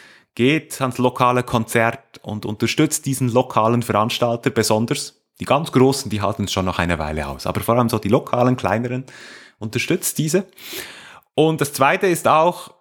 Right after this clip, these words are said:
achtet euch mal beim Ticketkauf darauf, was ihr da eigentlich genau für einen Deal eingeht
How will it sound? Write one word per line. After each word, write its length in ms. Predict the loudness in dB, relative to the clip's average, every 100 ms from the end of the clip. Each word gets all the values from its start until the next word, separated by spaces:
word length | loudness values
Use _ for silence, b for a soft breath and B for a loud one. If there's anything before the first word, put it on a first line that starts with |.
| _ _ _ _ 0
achtet 480 | 0 0 -8 0
euch 220 | 2 2 0
mal 220 | 2 2
beim 180 | 0 -2
Ticketkauf 640 | -10 -10 -12 0 0 0
darauf, 720 | -2 2 2 2 0 -14 -16
was 480 | -18 -16 -6 -4 -2
ihr 80 | -2
da 140 | 0
eigentlich 320 | 0 -2 -4 -2
genau 240 | 0 0
für 180 | 0 -2
einen 300 | 0 -2 -2
Deal 280 | 0 2 0
eingeht 760 | 0 -2 0 -2 -2 _ -20